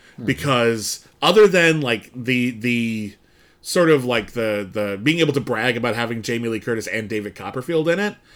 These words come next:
Speaker 2: it's basically the cinematography that makes that movie work.
Speaker 1: Hmm.
Speaker 2: And without th-, any star power, and without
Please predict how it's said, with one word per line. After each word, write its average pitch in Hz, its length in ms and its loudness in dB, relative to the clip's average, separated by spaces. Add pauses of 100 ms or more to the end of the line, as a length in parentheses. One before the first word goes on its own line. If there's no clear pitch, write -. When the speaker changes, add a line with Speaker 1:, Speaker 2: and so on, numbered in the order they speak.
(460)
Speaker 2:
it's 147 200 0
basically 135 500 2
the 120 60 2
cinematography 107 640 -4
that 98 100 -6
makes 95 160 -12
that 92 120 -10
movie 85 200 -14
work. - 300 -18
Speaker 1:
Hmm. 90 260 -12 (160)
Speaker 2:
And 110 540 -2
without 151 500 2 (580)
th-, 131 220 -14
any 208 260 4
star 120 300 0
power, 90 460 -10 (560)
and 135 260 2
without 147 760 2